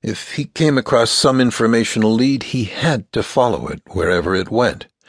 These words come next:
and then had to follow that wherever it led, and so on. At dawn, he was still awake,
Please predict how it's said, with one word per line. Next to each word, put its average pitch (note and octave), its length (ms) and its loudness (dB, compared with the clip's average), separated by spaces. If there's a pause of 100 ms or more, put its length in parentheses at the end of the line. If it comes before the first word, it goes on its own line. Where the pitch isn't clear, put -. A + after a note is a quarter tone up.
(280)
and G2 300 -2
then G2 380 0
had G2+ 340 -2
to F2+ 80 -4
follow G2 400 2
that G#2+ 400 0
wherever A2 460 4
it D#3 240 0
led, - 420 -4 (100)
and F#2 280 -4
so C#3+ 260 4
on. - 340 -4 (960)
At - 220 -12
dawn, C3+ 300 4
he C#3+ 160 0
was D3+ 180 0
still C#3+ 260 4
awake, C3 400 2